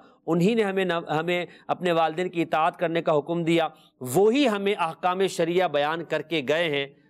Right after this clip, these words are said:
تو جن کی شفاعت چاہیے ان کا حکم بھی تو ماننا پڑے گا نا۔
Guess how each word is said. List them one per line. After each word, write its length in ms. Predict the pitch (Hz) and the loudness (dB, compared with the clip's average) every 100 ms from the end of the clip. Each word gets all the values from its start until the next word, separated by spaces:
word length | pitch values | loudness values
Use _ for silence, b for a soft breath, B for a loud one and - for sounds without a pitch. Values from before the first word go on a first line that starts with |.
| b | b
تو 80 | 143 | -6
جن 240 | 120 156 190 | -2 0 0
کی 120 | 190 | -2
شفاعت 540 | - 185 156 170 175 | -2 0 0 0 -2
چاہیے 400 | 170 165 156 147 147 _ _ _ - | -4 0 0 0 -4 _ _ _ -8
ان 100 | 131 | -4
کا 200 | 143 110 | -4 -6
حکم 220 | - 147 | -4 -4
بھی 80 | 156 | -4
تو 120 | 156 | -2
ماننا 300 | 127 117 135 | -2 -2 -2
پڑے 300 | 127 113 131 | -2 -2 -2
گا 80 | |
نا۔ 80 | 127 | -4